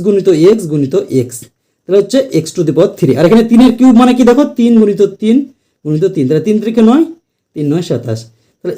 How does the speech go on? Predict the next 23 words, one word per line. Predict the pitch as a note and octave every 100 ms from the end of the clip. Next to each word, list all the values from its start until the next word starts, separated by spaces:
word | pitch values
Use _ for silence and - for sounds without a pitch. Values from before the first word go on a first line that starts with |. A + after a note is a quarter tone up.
| F#3
এক্স | F#3 -
কিউব | - A3+ D#3+
বাই | C3 E3 C4 - _ -
সাতাশ | B2+ A#2 - - - _ _ _ _ _ _ _ _
প্লাস | D#3 B2 A2+ - _ _ _ _ _ _ _ _ _ _ - G3
এখানে | A3 B3
দেখো | A#3+ C#4+ - _
three | - A3 B3+ F#3+
into | F#3+ F#3+ A3+ - G#3
x | - B3
এর | - G#3+
স্কয়ার, | - - A3+ C4+ C#4 _ _ _
আর | D3 -
তিনের | A3 B3 B3+ G3
স্কয়ার | - A#3
করলে | A#3 A#3+
কত | A3+ C4
হবে? | A3+ D3
নয় | B2+ A2 - _ _ _ _ _ _ -
গুণিত | D#3+ F3 G#3 A3 F3+
চার | D3 C3+ C3+
by | D3+ C4 C4 _ _ _ _ _ _ _ C3
y | B2